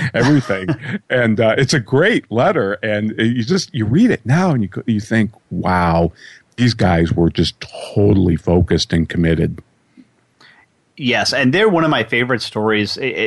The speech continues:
Speaker 2: it, it's, it's really an anti-story. The, the story never occurred, but I often tell it, and it's when I'm trying to explain the difference in, in some other work that we've talked about earlier, the Peter Block How versus What Matters, right?
Speaker 1: Mm-hmm.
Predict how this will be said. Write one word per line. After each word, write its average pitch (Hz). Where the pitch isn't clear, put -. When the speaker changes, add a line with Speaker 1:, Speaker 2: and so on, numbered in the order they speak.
Speaker 2:
it, 123
it's, 147
it's 160
really 127
an 107
anti-story. 98
The, 107
the 110
story 135
never 120
occurred, 117
but 104
I 101
often 98
tell 113
it, -
and 107
it's 110
when 117
I'm 101
trying 131
to 127
explain 110
the 104
difference 104
in, 101
in 101
some 104
other 139
work 110
that 104
we've 98
talked 101
about 98
earlier, 110
the 92
Peter 107
Block 95
How 101
versus 98
What 101
Matters, 98
right? 104
Speaker 1:
Mm-hmm. 107